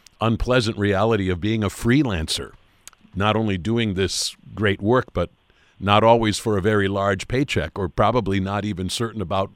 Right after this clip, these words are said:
where the next paycheck would, would come from. So I appreciate the, the unvarnished honesty with which you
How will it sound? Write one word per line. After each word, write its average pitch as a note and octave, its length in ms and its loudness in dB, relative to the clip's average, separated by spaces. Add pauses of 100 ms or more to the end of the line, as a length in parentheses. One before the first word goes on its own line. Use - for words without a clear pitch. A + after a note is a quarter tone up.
(120)
where G#2+ 360 -2
the G#2+ 80 -2
next G2+ 300 -6 (100)
paycheck F#2 380 -4 (120)
would, D#2+ 280 -8
would F2 220 -4
come G2+ 220 -4
from. C2+ 320 -10
So D#2 280 -4 (340)
I G2 80 0
appreciate G#2 720 0
the, E2+ 200 -8
the F#2+ 240 -6
unvarnished A2+ 640 2
honesty G2 500 -6
with E2 220 -8
which F#2+ 320 -4
you F2 240 -2